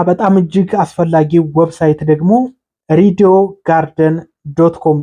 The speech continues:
ይባላል ማለት ነው። ወይም ሬዲዮ ዶት ጋርደን ብላችሁ መግባት ትችላላችሁ ማለት ነው። ሬዲዮ ዶት ጋርደን የሚለው ደግሞ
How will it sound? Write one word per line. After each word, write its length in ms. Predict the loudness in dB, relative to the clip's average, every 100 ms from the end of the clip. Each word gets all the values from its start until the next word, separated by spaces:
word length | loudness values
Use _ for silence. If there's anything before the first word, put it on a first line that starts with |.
| -4
ይባላል 460 | -4 -2 -2 -2
ማለት 260 | -2 -4 -4
ነው። 100 | -6 0
ወይም 200 | 0 0 0
ሬዲዮ 320 | 0 2 2 2 2
ዶት 260 | 0 0 -6 -4
ጋርደን 400 | -2 -2 -2 -4 -8
ብላችሁ 460 | -4 -2 -4 -6 -10 -10 _ _ -2
መግባት 320 | 2 2 -2
ትችላላችሁ 600 | -8 -4 -2 -2 -4 -6 -6
ማለት 240 | -6 -6
ነው። 100 | -10 -16 _ _ -2
ሬዲዮ 320 | 2 4 4 2
ዶት 240 | 2 -2 -2
ጋርደን 400 | -4 -4 -2 -2
የሚለው 360 | -2 -4 -4 -4
ደግሞ 260 | -2 -2